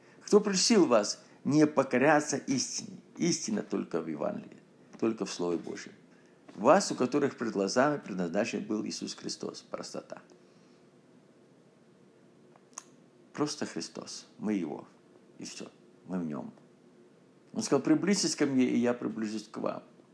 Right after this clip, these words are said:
К Нему приближаться надо. «Как бы у вас распятый».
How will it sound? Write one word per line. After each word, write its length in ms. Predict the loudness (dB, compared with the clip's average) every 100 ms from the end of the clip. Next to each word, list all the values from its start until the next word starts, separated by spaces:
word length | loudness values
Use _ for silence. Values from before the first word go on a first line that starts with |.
| _ -20 -20 _ _ _ -20 -20 -20 -20
К 100 | -6
Нему 240 | -2 0 -2
приближаться 600 | -4 -6 -4 -4 -6 -10
надо. 260 | -10 -16 -20 -20 -20 -20 -20 -20 -20 -20 -20 -20 -20 _ -20 -20 -20 -20 -20 _ -20 -20 _ _ _ _
«Как 320 | 4 6 6
бы 80 | 6
у 100 | 6
вас 340 | 8 6 6 4
распятый». 800 | 2 2 6 8 6 2 -10